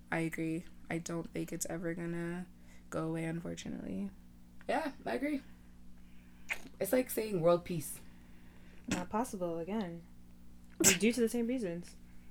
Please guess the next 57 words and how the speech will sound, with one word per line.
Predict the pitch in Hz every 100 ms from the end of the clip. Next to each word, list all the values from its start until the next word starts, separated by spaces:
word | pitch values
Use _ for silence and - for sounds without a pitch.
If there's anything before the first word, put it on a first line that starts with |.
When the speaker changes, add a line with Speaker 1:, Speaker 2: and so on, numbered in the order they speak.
| -
Speaker 2:
Yeah. | 170 170
Speaker 1:
Sorry, | 170 160
I | 156
just | 170
had | - -
to | - -
laugh. | - - -
Speaker 2:
I, | 185 180 - -
I | 170 180
know. | 160 151 151 156
Speaker 1:
I |
mean, | 262 285
it's | 285
cute, | - 269 226 190 175
but | 185 170 160
Speaker 3:
It's | 311 339 -
cute. | - - 370 359 349 285 240
Speaker 2:
I | 196 190
know. | 175 165 165 -
I | 185
used | 233 254
to |
always | 214 220 175
be, | 190
like, | 185 175 170
one | 165 160
of | 160
those, | 156 151 151 156
like, | 151 147 -
girls | 151 151 -
who | 175
Speaker 1:
Oh, | 170 165
Speaker 2:
pray | 151 156
for | 160
it, | 156
Speaker 1:
no. |
Speaker 2:
like, | 170 175 -
"Oh, | 196
I | 196
wish | 196 196 196
Speaker 3:
I'm |
telling | 208 196
Speaker 2:
pray | 175
Speaker 3:
you. | 170
Speaker 2:
for |
Speaker 1:
I | 202
Speaker 2:
world | 202
Speaker 1:
mean, | 214 196
yeah, | 196 190 190 190
Speaker 2:
peace." | -
Speaker 1:
it's | 233
cute. | - - 302 220 160 151 - - - -
It's | 214
cute, | - - 220 175 - 190
Speaker 2:
I |
Speaker 1:
but | 160 156
Speaker 2:
know. | - -